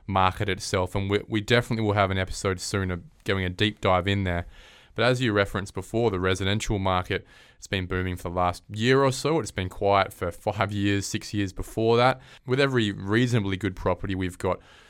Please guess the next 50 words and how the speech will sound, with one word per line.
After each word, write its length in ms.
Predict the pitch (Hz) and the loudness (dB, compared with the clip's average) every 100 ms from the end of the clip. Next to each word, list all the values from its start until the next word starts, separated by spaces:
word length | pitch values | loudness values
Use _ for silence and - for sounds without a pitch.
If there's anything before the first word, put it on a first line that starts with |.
| _ _ - | _ _ -10
ten, 400 | - 95 95 92 | -2 0 0 -2
fifteen 440 | 104 95 92 90 | -4 -2 -2 0
offers 480 | 90 - 90 87 - | -2 -2 -4 -6 -6
most 320 | 104 101 - | -2 -2 -2
of 60 | 87 | -8
the 80 | |
time 320 | 87 101 98 101 | -4 0 0 0
at 120 | 104 | -2
the 60 | |
moment, 380 | 95 92 95 92 - - | -2 -2 -2 -4 -8 -10
where 260 | 113 110 | 2 4
it 120 | 107 - | 4 0
could 120 | 120 | -2
be 120 | 101 | -2
sold 360 | - 92 95 92 | 0 2 2 0
within 240 | 92 92 | -2 -2
a 60 | 90 | 0
couple 260 | 98 90 | 0 0
of 60 | 85 | 0
days 220 | 87 85 | 0 -2
if 160 | 87 90 | -6 -6
you 80 | |
wanted 340 | 87 90 87 80 | -4 -4 -4 -8
to. 200 | - 85 - - - - - _ _ _ _ - | -8 -8 -10 -20 -20 -20 -20 _ _ _ _ 2
Prices 400 | 117 110 101 92 | 4 4 2 -4
have 100 | 87 | -2
gone 480 | 98 92 90 90 85 - | 0 2 2 0 -6 0
very 220 | 127 110 | 2 2
clearly, 560 | - - 135 143 156 143 | 2 0 2 4 2 0
and, 160 | 101 | 0
and 100 | 98 | 0
you 80 | 98 | -2
can 160 | - 90 | -2 -6
compare 480 | - 92 - 120 135 | -4 0 2 4 2
these 280 | 98 87 | 0 -2
very 260 | - 92 90 | -2 -2 0
easily 400 | 98 104 107 98 | -2 -2 -2 -2
in 80 | 87 | -2
the 60 | |
residential 500 | 85 85 87 85 95 | -4 -4 -4 -6 -4
market, 420 | 87 85 87 - - - _ | -4 -4 -4 -10 -12 -20 _
up 280 | 113 113 - - - - - | 0 0 0 -12 -18 -14 -6
between 800 | 110 - 123 123 120 113 - - | -6 -2 0 2 2 0 -4 -14
fifteen 400 | - 113 - 101 | -4 -4 0 0
and 140 | 95 90 | 0 0
twenty-five 440 | 95 92 - 85 | 0 0 -2 -4
percent 360 | - - 92 - | -4 -6 -6 -6
in 100 | 92 | -6
most 240 | 90 87 | -6 -4
suburbs. 540 | - 95 123 156 - | -2 0 0 -2 -12